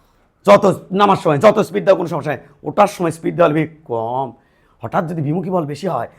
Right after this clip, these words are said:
তাহলে এতে উড়িয়ে চট্টাং করে উঠে যায়, এমন উড়িয়ে চলে যাবি, উড়িয়ে চলে যাবি, যায় বিমুখী বল, ইয়াহু, যায় ওঠে বোঝায় পড়বি। ততক্ষণে যাবি ফাইটটা।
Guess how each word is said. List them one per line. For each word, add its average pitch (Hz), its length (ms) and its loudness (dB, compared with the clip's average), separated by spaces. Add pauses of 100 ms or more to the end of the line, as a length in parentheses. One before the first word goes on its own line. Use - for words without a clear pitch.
(200)
তাহলে 139 140 -6
এতে 143 160 -4
উড়িয়ে 151 480 0 (340)
চট্টাং 247 380 2
করে 208 120 6
উঠে 202 120 2
যায়, 147 300 2 (1500)
এমন 269 140 4
উড়িয়ে 262 300 6
চলে 180 160 0
যাবি, 151 120 -2 (680)
উড়িয়ে 240 200 0
চলে 196 160 -6
যাবি, 156 120 -10 (340)
যায় 220 300 8
বিমুখী 226 240 0
বল, 208 120 6
ইয়াহু, 202 840 6 (260)
যায় 240 440 10
ওঠে 233 160 8
বোঝায় 185 280 2
পড়বি। 139 200 -8 (880)
ততক্ষণে 214 380 6 (3000)
যাবি 196 260 6 (120)
ফাইটটা। 180 360 2